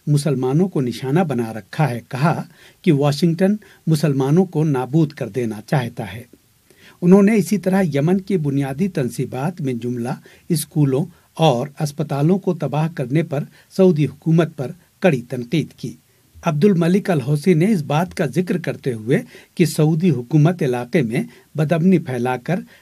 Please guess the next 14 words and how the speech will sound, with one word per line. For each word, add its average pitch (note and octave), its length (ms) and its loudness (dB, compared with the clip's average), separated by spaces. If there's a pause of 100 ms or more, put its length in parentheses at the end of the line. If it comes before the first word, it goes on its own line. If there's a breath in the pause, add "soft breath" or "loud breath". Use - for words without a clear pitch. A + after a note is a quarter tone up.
صرف G#3+ 300 2
صہیونی D#3 560 2
حکومت D#3 440 0
کا D#3 120 -4
مقصد B2+ 460 -6
پورا C3 240 -4
کر A#2 220 -10
رہی C3+ 300 2
ہے، D3+ 140 -2 (360 loud breath)
اپنے F#3+ 380 2
ملک C#3 420 -4
کا E3 240 -2
وقار C#3 360 -2
بچانے A#2 500 -4